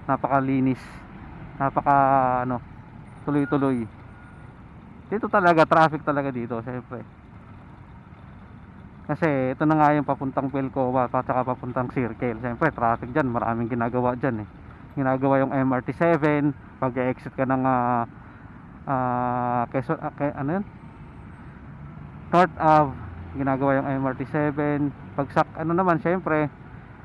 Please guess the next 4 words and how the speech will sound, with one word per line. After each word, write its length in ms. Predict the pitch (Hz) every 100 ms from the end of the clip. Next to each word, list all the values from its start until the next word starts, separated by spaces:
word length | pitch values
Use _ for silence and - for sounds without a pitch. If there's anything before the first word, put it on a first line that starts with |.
| - -
ah, 800 | 151 143 139 135 135 131 127 123 - - - - - - - - -
ano 80 | 156
isa 160 | 165 165
dyan? 160 | 170